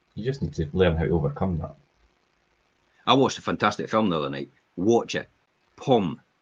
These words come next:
Speaker 2: Diane Keaton, and various other, other pals.
Speaker 1: P O M?
Speaker 2: P O M, Pom, two thousand nineteen,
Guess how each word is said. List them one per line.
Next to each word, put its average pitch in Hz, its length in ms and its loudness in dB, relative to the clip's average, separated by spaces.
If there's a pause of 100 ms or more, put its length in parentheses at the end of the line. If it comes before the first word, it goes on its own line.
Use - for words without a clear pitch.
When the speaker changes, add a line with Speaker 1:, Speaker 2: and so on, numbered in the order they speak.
(440)
Speaker 2:
Diane 101 400 0
Keaton, 85 380 -2 (420)
and 90 160 -2
various 92 420 -2
other, 95 240 2 (160)
other 80 200 -4
pals. 92 600 -6 (260)
Speaker 1:
P 120 120 -2
O 110 140 4
M? 98 360 2 (480)
Speaker 2:
P 143 220 6
O 151 100 4
M, 107 300 4
Pom, 117 520 2
two 147 140 4
thousand 127 300 2
nineteen, 113 560 0